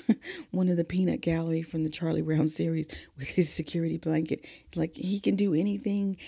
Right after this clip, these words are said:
he can brave anything as long as he had his blanket. Well, you know, I'm gonna, I'm gonna be that way with a K N ninety-five, okay? <laughs> Because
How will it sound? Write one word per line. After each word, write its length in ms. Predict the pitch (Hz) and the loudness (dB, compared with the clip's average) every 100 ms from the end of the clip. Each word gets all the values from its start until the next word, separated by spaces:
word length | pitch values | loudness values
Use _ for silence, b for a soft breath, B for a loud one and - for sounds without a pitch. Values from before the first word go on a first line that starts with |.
| B | B
he 140 | - 196 | -2 2
can 180 | 185 170 | 2 2
brave 260 | 180 180 | 2 2
anything 340 | 185 185 180 170 | 2 0 0 0
as 100 | 160 | 2
long 160 | 160 | 2
as 80 | 160 | 2
he 120 | 170 | 2
had 120 | 165 165 | 0 0
his 120 | 165 | -2
blanket. 420 | 175 175 165 170 B B B | -2 0 0 -4 B B B
Well, 240 | 156 143 147 | 0 2 4
you 160 | 147 | 4
know, 100 | 69 | 4
I'm 220 | 123 143 160 | 4 6 6
gonna, 240 | 151 147 B B - | 4 2 B B 2
I'm 220 | 220 247 | 6 6
gonna 180 | 233 202 | 6 2
be 320 | 196 185 156 B B B B | 0 0 -4 B B B B
that 300 | 165 160 - | 2 2 4
way 380 | 147 147 143 135 _ B B B - | 4 6 6 2 _ B B B 2
with 440 | 139 127 127 - B B 156 160 147 - | 6 6 4 -8 B B -12 -10 -8 -4
a 60 | 135 | 0
K 280 | 175 156 | 4 6
N 140 | 147 147 | 6 6
ninety-five, 580 | 139 131 131 - 62 - | 4 4 0 -2 -6 -4
okay? 320 | - - - | 0 10 10
<laughs> 80 | - | 10
Because 640 | 151 - - 269 359 - | 2 4 10 12 12 10